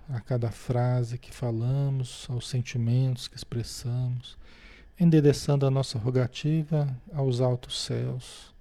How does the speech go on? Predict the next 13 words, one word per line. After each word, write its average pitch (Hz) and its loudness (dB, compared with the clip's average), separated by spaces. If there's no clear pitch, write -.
às 127 -2
regiões 120 2
superiores, 127 0
onde 139 2
seres 156 4
amorosos, 131 2
onde 147 4
antenas 170 4
poderosas 131 0
captam 135 0
as 117 0
nossas 120 -4
rogativas. 120 -4